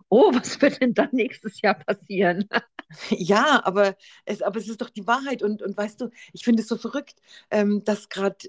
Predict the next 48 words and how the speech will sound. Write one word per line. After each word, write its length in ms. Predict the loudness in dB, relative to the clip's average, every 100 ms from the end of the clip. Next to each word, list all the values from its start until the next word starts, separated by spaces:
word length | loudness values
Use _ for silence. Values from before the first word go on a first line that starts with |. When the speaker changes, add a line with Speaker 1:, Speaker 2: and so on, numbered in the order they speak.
| -20 _ -8
Speaker 2:
dass 180 | -8
grad 180 | -6 -4
die 120 | -2
Anne 200 | -2 -2
Frank, 640 | -4 -6 -2 -2 -2 -8 -10
ja, 340 | -8 -6 -6 -10 -20 -20 -20 -20 -20 -20 _ _ -20 -12
vielleicht 360 | 2 2 2
hat 80 | -2
sie 60 | -6
das 120 | 0
im 120 | 2
Hinterhaus 680 | 2 2 2 2 2 0 -4
geschrieben. 560 | -14 -12 -8 -8 -8
Ich, 180 | -12 -10
ich, 200 | -12 -12
ich 160 | -8 0
weiß 260 | 2 2
es 140 | -4 -4
ja 100 | 0
nicht. 240 | 0 -2
Das 80 | -6
klingt 240 | 0 0
so 80 | 2
erwachsen. 540 | 2 2 0 -4 -12 -12
Ich 120 | -8
glaub, 200 | -6 -6
da 120 | -4
war 120 | -4
sie 120 | -4 -6
auch 100 | -6
schon 160 | -8
ein 60 | -10
bisschen 360 | -12 -12 -10
älter. 560 | -8 -8 -8 -8 -12 -14 _ _ -20 -20 _
Und, 320 | -6 -4 -6
äh, 360 | -10 -12 -12 -8
wenn 220 | 0 2
man, 420 | 4 2 0 -2 -2
ähm, 300 | -2 -2 -2
bedenkt, 380 | 0 2 2
in 120 | 0 0
welcher 280 | 2 2
Lage, 420 | -2 -4 -6 -4 -4
äh, 420 | -6 -4 -2 -4
die, 520 | -6 -14 -8 -8 -10
die 240 | -16 -18 -16
ihre 300 | -12 -12 -10
Familie, 840 | -12 -8 -4 -4 0 2 2